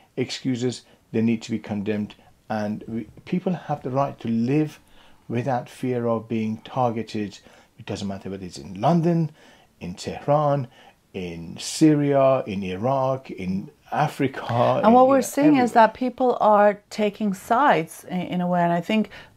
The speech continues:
Speaker 2: that hum-, human aspect of it is being lost. So there are people who are siding with the Saudi regime, there are people who are siding with the Iranian regime, uh, because of the political games they're playing. I think what, what is clear is that both of them are two poles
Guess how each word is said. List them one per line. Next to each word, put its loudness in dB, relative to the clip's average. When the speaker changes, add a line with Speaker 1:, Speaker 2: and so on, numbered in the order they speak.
Speaker 2:
that 2
hum-, -4
human -2
aspect -6
of -8
it -10
is -10
being -6
lost. -2
So -4
there 2
are 0
people -4
who 2
are 2
siding 0
with -6
the -8
Saudi 4
regime, 0
there 0
are -4
people -4
who -4
are -6
siding -2
with -6
the -4
Iranian 2
regime, 0
uh, 4
because 2
of 4
the -2
political -2
games 0
they're -2
playing. -6
I 2
think 4
what, 4
what 2
is -2
clear 0
is 0
that 0
both 4
of -12
them 0
are 2
two 0
poles -2